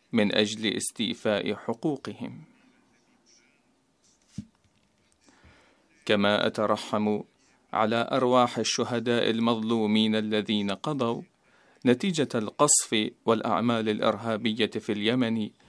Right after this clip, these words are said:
وسوريا وفلسطين المحتلة وأفغانستان والعراق وبلدان أخرى، وبلدان أخرى في العالم.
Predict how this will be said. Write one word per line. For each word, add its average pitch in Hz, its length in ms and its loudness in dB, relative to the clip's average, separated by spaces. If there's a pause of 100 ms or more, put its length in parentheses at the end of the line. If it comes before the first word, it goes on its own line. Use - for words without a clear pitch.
(200)
وسوريا 110 800 2 (600)
وفلسطين 147 760 2
المحتلة 117 840 0 (440)
وأفغانستان 110 1160 2 (520)
والعراق 110 880 0 (360)
وبلدان 110 840 0 (880)
أخرى، - 520 -2 (2750)
وبلدان 107 840 0
أخرى 117 400 -4
في 120 140 -6
العالم. 107 420 -6